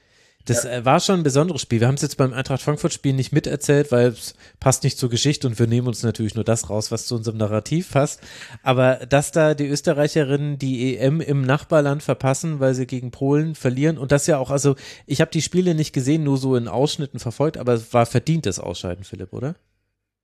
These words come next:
Speaker 2: Es war, es war insofern verdient, weil, weil, weil sie selbst einfach viel zu wenig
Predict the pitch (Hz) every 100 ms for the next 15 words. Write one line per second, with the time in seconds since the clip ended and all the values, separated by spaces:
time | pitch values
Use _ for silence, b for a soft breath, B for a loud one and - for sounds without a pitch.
0 | _ _ _ _ _ _ _ _ _ _
1 | _ - - 90 98 101 117 120 120 -
2 | _ _ _ 139 - 131 123 120 147 139
3 | 127 123 - 107 147 120 113 120 - -
4 | 107 113 113 110 110 117 - _ _ 113
5 | 107 - - - 110 123 135 - 117 120
6 | - 131 139 - 113 117 120 110 - -
7 | - - -